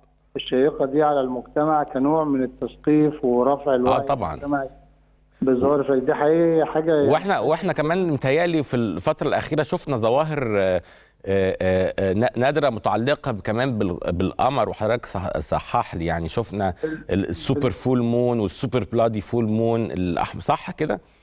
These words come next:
Speaker 1: بالفعل كده يا
Speaker 2: آه.
Speaker 1: فندم، وده برضو كان نتيجة جهود التواصل ما بين المعهد وبين حضراتكم وكل ال-، الوسائل الإعلامية لأكتر من، من سبب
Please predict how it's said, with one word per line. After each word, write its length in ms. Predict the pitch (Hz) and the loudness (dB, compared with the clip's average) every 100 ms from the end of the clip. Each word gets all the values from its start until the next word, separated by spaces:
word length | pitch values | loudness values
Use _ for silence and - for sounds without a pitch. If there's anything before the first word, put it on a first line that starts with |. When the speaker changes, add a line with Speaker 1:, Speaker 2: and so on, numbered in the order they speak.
| _ _ _ - | _ _ _ -2
Speaker 1:
بالفعل 480 | 151 151 160 185 | 0 2 4 2
كده 220 | 180 175 180 | 2 2 2
يا 120 | - | 2
Speaker 2:
آه. 220 | 92 90 | 0 0
Speaker 1:
فندم، 200 | 190 185 | -2 -2
وده 240 | 151 139 | 0 2
برضو 380 | 156 156 165 156 | 2 0 0 -4
كان 220 | 143 143 | 0 0
نتيجة 340 | 135 135 160 160 - - | 0 0 0 0 -4 -2
جهود 180 | 139 151 | 0 -2
التواصل 420 | - 127 139 - - | -2 0 0 -2 -2
ما 60 | |
بين 140 | 127 135 | 0 0
المعهد 400 | 135 135 135 131 | 2 2 0 -2
وبين 140 | 143 139 | -4 -4
حضراتكم 540 | 127 120 139 - 143 | -4 -2 -2 0 -2
وكل 380 | 131 147 147 139 | 0 0 0 0
ال-، 160 | 127 - _ _ _ _ - | -4 -8 _ _ _ _ 0
الوسائل 260 | 135 170 | 0 2
الإعلامية 760 | 160 151 143 143 160 165 165 165 | 2 4 4 2 2 4 4 2
لأكتر 500 | 151 139 160 - 151 | 0 -2 -2 0 0
من، 460 | 139 131 127 127 123 | 2 2 2 2 2
من 180 | 123 | 2
سبب 360 | 120 156 165 165 | 2 2 2 0